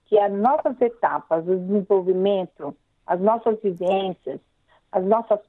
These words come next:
perdas, os nossos ganhos, elas fazem parte da nossa existência.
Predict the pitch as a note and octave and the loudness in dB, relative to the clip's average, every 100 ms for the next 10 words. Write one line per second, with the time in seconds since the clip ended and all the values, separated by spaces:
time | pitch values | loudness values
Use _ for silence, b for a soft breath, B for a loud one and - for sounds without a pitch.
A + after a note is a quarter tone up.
0 | _ F#3 G#3 F#3 E3+ E3 F#3+ A3 B3 B3 | _ 4 4 2 -4 -4 0 0 0 -2
1 | G3+ E3+ G3 G#3 A#3 G3 - _ - - | -6 -2 2 2 2 -2 -6 _ -16 -2
2 | A3 B3 - C#4+ C#4 C4 B3+ C#4 D#4+ E4 | -2 0 -4 -4 -2 -4 -2 -2 0 -2
3 | B3+ A3+ G3+ F#3+ G3 F#3 F3+ - D#3 - | -2 -2 0 -2 -6 -8 -10 -12 -12 -12
4 | - - | -14 -18